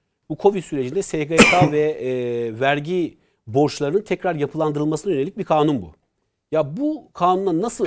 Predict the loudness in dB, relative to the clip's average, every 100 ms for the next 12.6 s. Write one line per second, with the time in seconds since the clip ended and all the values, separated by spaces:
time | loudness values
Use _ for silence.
0 | 0 2 2 0 -2 -8 -10 -8 -6 -4
1 | -4 -6 -8 -12 -8 -2 -2 0 -2 -2
2 | -2 0 2 4 4 0 _ _ -4 -2
3 | 0 0 2 2 2 -2 -6 -4 -4 -4
4 | -2 -2 0 -2 0 -2 -2 -6 -8 -8
5 | -12 -12 _ _ _ -2 0 0 0 2
6 | 4 2 0 -6 -10 -16 -14 -8 -8 -8
7 | -10 -14 _ _ -10 -8 -8 _ _ _
8 | 2 4 4 0 -10 _ _ _ -6 -4
9 | -4 -6 -8 -4 4 4 4 0 2 0
10 | 0 -2 -4 -8 -4 0 2 2 0 0
11 | -6 -2 -2 -2 -4 -2 -2 0 -2 0
12 | -2 -2 -2 -4 -8